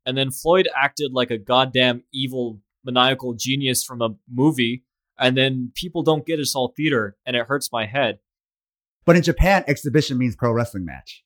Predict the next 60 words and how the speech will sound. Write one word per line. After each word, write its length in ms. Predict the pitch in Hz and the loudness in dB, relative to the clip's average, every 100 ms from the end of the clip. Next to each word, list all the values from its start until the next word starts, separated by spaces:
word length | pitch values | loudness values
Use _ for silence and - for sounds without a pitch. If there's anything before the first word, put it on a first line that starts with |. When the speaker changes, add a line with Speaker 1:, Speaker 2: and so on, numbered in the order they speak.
| _ | _
Speaker 1:
Yeah. 300 | 190 294 147 - _ | 0 0 0 -8 _
Speaker 2:
Like, 220 | 127 139 147 | 2 2 2
it 160 | 147 | 2
just 180 | 156 123 | 2 2
means, 440 | 131 139 135 - | 4 4 2 0
like, 140 | 120 113 | -2 0
it's 40 | - | 2
Speaker 1:
No, 60 | 247 | 4
Speaker 2:
an 60 | |
Speaker 1:
they 100 | 117 - | 4 2
all 120 | - | 0
Speaker 2:
entertainment 40 | - | 0
Speaker 1:
know 100 | 156 | -2
Speaker 2:
thing. 80 | - | -2
Speaker 1:
it's 140 | - | -6
fake. 300 | - 117 156 _ _ _ _ _ _ _ _ _ _ _ | -10 -10 -12 _ _ _ _ _ _ _ _ _ _ _
They 200 | 143 220 | 4 8
all 200 | 220 226 | 10 8
knew 140 | 254 170 | 6 2
it's 160 | 123 | 0
fake. 220 | - 113 113 | -2 -4 -4
If 120 | 113 | -2
you 80 | 143 | 2
wanna 200 | 175 190 | 4 4
know 160 | 170 | 2
why 280 | 160 123 143 | 4 6 6
they 160 | 147 123 | 4 2
did 200 | 123 165 | 4 4
it, 80 | 143 | 2
it's 80 | 135 | 0
'cause 180 | - 135 | -6 -4
they 120 | 139 | -2
knew 220 | 139 151 156 | 0 0 0
it 60 | |
was 200 | 139 127 | -2 -6
a, 320 | 123 _ - | -10 _ -6
a 60 | 127 | -4
freaking 340 | - 160 127 | -2 -4 -4
show, 380 | - 165 185 107 | 0 4 4 2
is 140 | 104 117 | -4 -4
what 100 | 113 | 0
I 160 | 151 | 0
think. 280 | 156 107 117 _ _ _ | -4 -14 -18 _ _ _
It's 120 | 117 170 | 2 4
only 180 | 196 | 6
in 80 | 175 | 4
America 500 | 127 123 170 180 120 | 2 6 6 6 2
they're 140 | 113 110 | -2 0
like, 220 | 110 107 | 0 -2
"Floyd's 480 | - 113 113 113 - | -8 -4 -2 0 -2
so 540 | - 117 113 110 101 | -2 -2 0 0 -4
good." 540 | - 107 107 107 101 - _ _ _ - | -4 0 0 0 -2 -10 _ _ _ -2
It's 100 | - | 4
like, 140 | 160 | 6
no, 220 | 254 262 | 8 8
he 120 | 165 180 | 6 4
really 300 | 214 220 190 | 8 8 6
is 160 | 196 | 2
that 240 | 165 127 110 | 2 2 4
good. 380 | 180 143 101 | 4 4 2